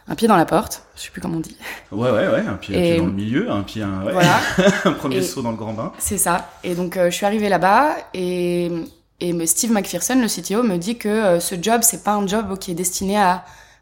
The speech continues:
Speaker 1: euh, ad vitam. Ça veut dire, euh, on n'est pas censé rester dans ce poste des années. Le but, c'est, euh, de, de faire ça un an, deux ans et ensuite de passer peut-être en production ou en graphisme pour ceux qui veulent, ou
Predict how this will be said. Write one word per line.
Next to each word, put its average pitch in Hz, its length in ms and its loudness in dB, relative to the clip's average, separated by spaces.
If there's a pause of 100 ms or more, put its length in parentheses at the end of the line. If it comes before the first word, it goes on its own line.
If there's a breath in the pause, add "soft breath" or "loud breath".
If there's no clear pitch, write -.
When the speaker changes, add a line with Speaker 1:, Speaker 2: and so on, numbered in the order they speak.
Speaker 1:
euh, 160 400 -4
ad 165 140 0
vitam. 170 400 0
Ça - 160 -8
veut 151 80 -6
dire, 180 240 0
euh, 156 240 0
on 160 100 2
n'est 160 80 4
pas 202 160 0
censé 196 280 0
rester 180 240 -4
dans 170 100 -2
ce - 100 -6
poste 185 220 -6
des 160 160 0
années. 170 260 4 (320 loud breath)
Le 170 140 -2
but, 208 240 -2
c'est, 208 400 0 (480 loud breath)
euh, 151 340 0
de, 151 220 -2
de 147 100 -4
faire 175 160 -4
ça 196 140 2
un 175 180 2
an, 180 80 2
deux 160 240 -2
ans 247 140 4
et 202 80 2
ensuite 233 260 0
de 214 80 2
passer 226 300 0
peut-être 180 400 -4
en 165 40 -2
production 190 560 -2
ou 180 60 2
en 156 60 4
graphisme 165 500 -2
pour - 160 -12
ceux - 140 -10
qui - 100 -14
veulent, 180 280 -2
ou 156 100 -6